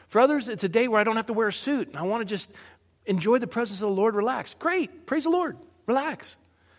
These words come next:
What, whatever you're comfortable with, do it. All things are permissible. Not all things are profitable. If it's profitable for you, it's permissible. If it's profitable to have this worshipful relationship with the Lord, I want you to do it.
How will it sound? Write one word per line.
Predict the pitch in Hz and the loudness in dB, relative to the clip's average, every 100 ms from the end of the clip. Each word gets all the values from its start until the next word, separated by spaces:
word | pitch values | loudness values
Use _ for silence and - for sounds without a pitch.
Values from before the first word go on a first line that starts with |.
| _ _ - - - | _ _ -20 -20 2
What, | 233 285 | 6 8
whatever | 240 262 311 349 320 | 10 10 10 8 6
you're | 240 240 | 2 -2
comfortable | - 302 311 320 233 | 4 4 6 4 4
with, | 160 120 | 2 0
do | 269 339 | 2 2
it. | 285 - - _ _ _ _ _ _ _ _ _ _ _ _ _ _ _ _ - | 2 -4 -20 _ _ _ _ _ _ _ _ _ _ _ _ _ _ _ _ 4
All | 240 | 4
things | 285 330 277 | 6 2 2
are | |
permissible. | 277 247 247 277 208 190 | 2 2 2 0 -2 0
Not | 202 247 | 2 0
all | |
things | 214 240 | -2 -4
are | 220 | -4
profitable. | - 233 247 196 151 | -2 0 0 -2 -2
If | 156 | -2
it's | 180 | -2
profitable | - 202 240 277 262 247 | 0 0 2 0 -4 -4
for | 233 | -4
you, | 202 240 | -2 -2
it's | - | -4
permissible. | - 208 226 - 143 - _ _ _ _ _ _ _ _ _ _ - | -4 -4 -4 -6 -10 -14 _ _ _ _ _ _ _ _ _ _ -2
If | 190 | -2
it's | - | -2
profitable | - 233 254 240 214 | 4 4 4 0 2
to | |
have | 185 214 220 | 4 2 0
this | 220 - | -4 0
worshipful | 208 226 196 214 | 0 0 -2 0
relationship | 196 202 202 185 | 2 0 -2 -6
with | 196 | -6
the | 185 | -2
Lord, | 190 185 | 0 0
I | |
want | 180 196 208 | 0 -2 -4
you | 208 | -6
to | |
do | 175 170 | -2 -2
it. | 123 | -4